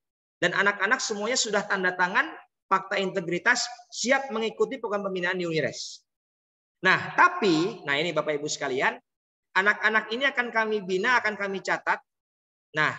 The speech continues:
kalau poin pelanggarannya sudah di angka empat puluh, maka mereka akan mendapatkan surat peringatan pertama dan akan dipanggil oleh pembina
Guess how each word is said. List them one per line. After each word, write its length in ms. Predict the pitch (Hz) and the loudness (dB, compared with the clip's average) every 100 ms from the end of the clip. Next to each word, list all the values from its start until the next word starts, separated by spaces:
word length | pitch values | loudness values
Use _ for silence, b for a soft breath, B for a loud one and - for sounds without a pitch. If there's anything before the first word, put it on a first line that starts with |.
| - | -2
kalau 400 | 214 233 302 302 | 2 6 6 4
poin 320 | 240 233 220 | 2 2 2
pelanggarannya 560 | 220 208 202 208 254 254 | -2 0 0 0 -2 -8
sudah 240 | 202 196 | -6 -2
di 80 | 180 | 0
angka 400 | 175 185 180 175 | 2 0 -2 0
empat 160 | 185 - 262 | -4 -4 -4
puluh, 240 | 208 190 - _ _ - | -2 -2 -6 _ _ -2
maka 240 | 175 220 247 | 0 4 2
mereka 400 | 220 196 214 233 208 | 4 2 2 2 2
akan 240 | 214 214 | 0 -2
mendapatkan 480 | 185 - - - 208 | -2 -2 -4 -4 -6
surat 400 | 196 190 202 208 - | -4 0 0 0 -2
peringatan 560 | 202 190 185 196 202 185 | -2 0 -2 -2 -6 -4
pertama 640 | 196 - 196 202 185 117 - _ _ _ _ _ _ _ _ - | -8 -2 0 2 2 0 -10 _ _ _ _ _ _ _ _ -2
dan 160 | 175 | 2
akan 320 | 185 190 220 | 2 2 0
dipanggil 320 | - 190 202 180 | 0 0 0 0
oleh 160 | 180 | -2
pembina 480 | 180 175 170 196 | -2 -4 -2 0